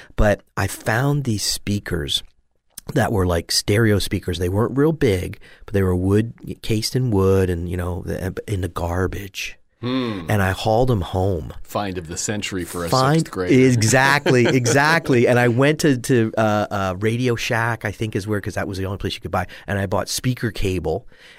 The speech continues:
Speaker 1: and I bought the con-, I bought the connections, of
Speaker 2: To
Speaker 1: course,
Speaker 2: make the little eighth
Speaker 1: to
Speaker 2: inch
Speaker 1: make the eighth inch
Speaker 2: connections.
Speaker 1: jack, yeah.
Speaker 2: Yeah.
Speaker 1: And I, and my dad had the soldering iron. I knew how to solder, so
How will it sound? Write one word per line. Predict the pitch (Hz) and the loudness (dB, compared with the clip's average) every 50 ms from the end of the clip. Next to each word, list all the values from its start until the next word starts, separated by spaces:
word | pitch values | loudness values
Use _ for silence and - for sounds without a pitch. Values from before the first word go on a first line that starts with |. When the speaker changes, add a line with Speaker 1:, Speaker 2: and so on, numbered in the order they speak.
| - - | -10 -4
Speaker 1:
and | - 107 101 101 98 95 92 - | 0 0 2 2 0 0 -2 -4
I | - 92 98 | -4 -4 -4
bought | 95 87 - 95 90 90 92 92 - - - | -4 -4 -6 -4 -2 -2 -2 -4 -4 -8 -10
the | 101 | -12
con-, | - - - - 98 92 101 - - | -12 -10 -8 -8 -8 -8 -8 -8 -8
I | 92 98 | -8 -6
bought | 87 92 92 90 - | -4 -4 -6 -6 -6
the | - - | -10 -12
connections, | - - - 101 107 127 131 - - - 90 82 85 90 | -10 -6 -4 -2 -2 -2 -2 -2 -6 -8 -8 -8 -8 -8
of | 92 | -8
Speaker 2:
To | - - | -4 0
Speaker 1:
course, | 131 110 98 | 0 2 2
Speaker 2:
make | 104 107 107 - | 2 0 -2 -4
the | - 113 | -4 -4
little | 107 107 107 - | -4 -4 -4 -4
eighth | 101 104 104 - | -4 -6 -4 -4
Speaker 1:
to | - 110 | -2 0
Speaker 2:
inch | 110 113 | 2 4
Speaker 1:
make | 113 113 110 | 4 4 4
the | 113 | 4
eighth | 110 113 120 113 - | 4 4 4 2 2
inch | 123 110 101 | 0 0 0
Speaker 2:
connections. | 92 101 | 0 0
Speaker 1:
jack, | 123 135 131 131 117 - | 2 2 2 2 0 0
yeah. | - 113 113 117 | 0 0 0 0
Speaker 2:
Yeah. | 101 101 | 2 0
Speaker 1:
And | 104 110 | 0 0
I, | 110 117 | 0 0
and | - 110 107 | 0 -2 -2
my | 110 107 | -2 -2
dad | 98 90 104 101 101 107 104 | 0 0 0 0 0 0 0
had | 98 113 113 110 | -2 -2 -2 -2
the | 123 117 | -2 -2
soldering | - - 131 113 107 107 101 104 101 98 | 0 0 2 2 2 2 0 0 -2 -2
iron. | 95 92 95 92 101 104 | -2 -2 -2 -2 -2 -2
I | 98 95 | -2 -2
knew | 101 95 95 92 | -2 -2 -2 -2
how | 101 92 | -2 -2
to | 104 107 | -4 -4
solder, | - - - 101 92 90 90 90 90 101 98 - - - - - | -4 -2 -2 0 -2 -2 -4 -4 -6 -6 -8 -10 -16 -20 -20 -14
so | - - - 113 107 107 104 | -8 -2 0 2 2 2 0